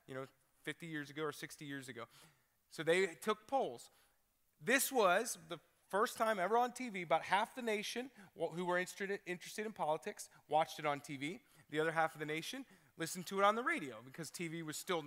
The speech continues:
wasn't quite as mainstay as it would become. So they took polls, and the people that watched it on T V, the majority of people polled who watched the presidential debate on T V, said or felt like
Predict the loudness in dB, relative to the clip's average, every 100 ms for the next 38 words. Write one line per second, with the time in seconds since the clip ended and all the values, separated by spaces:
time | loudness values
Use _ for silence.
0 | -4 -4 -4 0 2 2 0 -4 -4 -4
1 | -6 -4 -4 -6 -8 -10 -10 -12 -2 -2
2 | -2 0 0 0 -8 -18 4 4 6 0
3 | 2 4 6 4 -2 -12 -20 -2 2 2
4 | 2 0 0 2 2 2 -6 -8 2 2
5 | 6 6 6 2 4 4 4 -4 -6 -6
6 | -8 -6 -6 -6 -2 -2 -2 -4 -10 -10
7 | -12 -8 -10 -2 -2 -2 -8 -14 _ -2
8 | 4 4 4 -6 -4 -4 -4 -10 -12 _
9 | -8 -8 -12 -16 -6 -2 -2 -4 -12 -10
10 | -10 -10 -20 _ _ -20 _ -8 0 6
11 | 6 6 0 -8 _ -20 -8 -6 0 8
12 | 8 8 -2 -2 -4